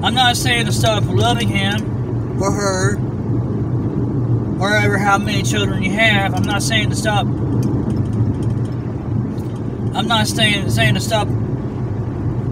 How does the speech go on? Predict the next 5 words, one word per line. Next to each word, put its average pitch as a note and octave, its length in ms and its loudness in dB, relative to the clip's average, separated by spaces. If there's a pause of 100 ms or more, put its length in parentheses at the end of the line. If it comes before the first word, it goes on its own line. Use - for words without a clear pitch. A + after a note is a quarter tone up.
(460)
loving G#3 480 0
them. - 1120 -2
I'm - 100 -2
saying G#3 440 0
to F#3+ 720 0